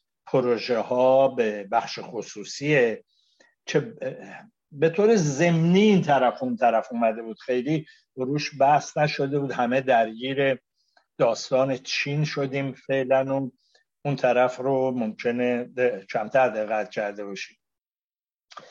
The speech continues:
این مشارکت عمومی خصوصی چیه؟ من قبلاً بهش برخورد کرده بودم. برخی دوستان تو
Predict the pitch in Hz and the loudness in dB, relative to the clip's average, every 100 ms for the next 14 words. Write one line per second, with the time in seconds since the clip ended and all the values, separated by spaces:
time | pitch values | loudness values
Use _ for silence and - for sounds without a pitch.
0 | - - _ _ 240 254 214 208 196 - | -20 -20 _ _ 0 0 0 2 4 4
1 | 175 165 180 165 190 170 170 165 156 175 | 2 4 2 0 0 2 2 0 -2 -2
2 | 156 175 156 233 196 - 185 180 202 247 | -2 -2 -4 -4 -4 0 2 4 4 4
3 | 214 196 202 202 196 180 175 160 156 170 | 2 4 2 4 2 2 4 4 4 0
4 | 156 165 147 156 151 139 135 135 156 151 | 4 2 2 0 2 2 2 2 2 0
5 | 160 151 127 - 160 165 151 165 165 | -8 -8 -10 0 2 2 -2 0 0